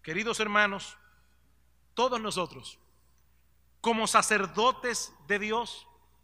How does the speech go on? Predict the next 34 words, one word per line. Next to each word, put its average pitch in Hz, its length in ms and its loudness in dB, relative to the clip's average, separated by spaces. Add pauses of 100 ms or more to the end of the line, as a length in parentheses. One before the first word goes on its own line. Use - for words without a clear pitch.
(440)
tenemos 220 480 2
libre 277 680 -2
acceso 196 840 -6 (100)
al 151 220 -6
trono 175 340 -8
de 156 120 -8
Dios. 120 400 -14 (880)
Ya 262 160 4
no 330 140 0
tenemos 320 400 0
necesidad 277 520 2
de 277 120 -2
que - 80 -2
alguien 269 200 -4
intermedie 220 760 2
por 196 180 -2
nosotros, 196 480 -4 (180)
como 226 240 -2
en 220 80 0
el 214 80 2
antiguo 208 380 2
pacto, 165 320 2 (240)
porque 220 300 4
nuestro 226 500 0
Señor 214 480 0
Jesucristo 208 640 -2
abrió 190 420 2
para 214 180 2
nosotros 233 500 -2 (240)
un 233 240 -8
camino 214 440 -2
nuevo 214 380 -4
y 208 60 -4
vivo, 147 360 -6